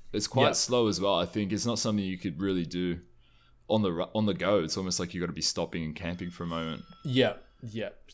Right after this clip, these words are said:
Speaker 2: Like, she's got value. Like, I like her passive when reviving people, a little, a little sort of half circle shield pops around them so she can absorb a bit of damage if she needs to be revived in the fight.
Speaker 1: Hmm.
Speaker 2: And her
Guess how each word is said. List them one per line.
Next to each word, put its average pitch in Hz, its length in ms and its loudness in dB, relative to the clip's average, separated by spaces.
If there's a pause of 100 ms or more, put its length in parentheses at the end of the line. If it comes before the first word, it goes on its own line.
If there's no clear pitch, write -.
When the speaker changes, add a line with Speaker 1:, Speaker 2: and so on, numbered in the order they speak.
Speaker 2:
Like, 190 160 6
she's 226 140 -4
got 220 180 6
value. 170 340 10
Like, 165 220 8
I 147 140 6
like 160 300 8
her 139 120 6
passive 131 600 2
when 120 380 0 (440)
reviving 131 480 8
people, 131 420 4
a - 0 -
little, 117 380 0
a 123 40 0
little 123 200 2
sort 120 200 0
of 104 80 -2
half 123 320 6
circle 117 360 0
shield 123 360 2
pops 131 240 0
around 127 300 4
them 127 160 0
so 120 160 2
she 113 160 -6
can 117 160 -6
absorb 113 320 0
a 104 40 -6
bit 110 120 -2
of 98 80 -2
damage 113 360 0
if 107 120 -6
she 120 120 -8
needs 113 240 -4
to 117 60 -6
be 110 200 -2
revived 110 600 -2
in 113 140 -4
the 107 60 -6
fight. 139 340 6 (300)
Speaker 1:
Hmm. 87 320 -4
Speaker 2:
And 131 220 2
her 123 440 8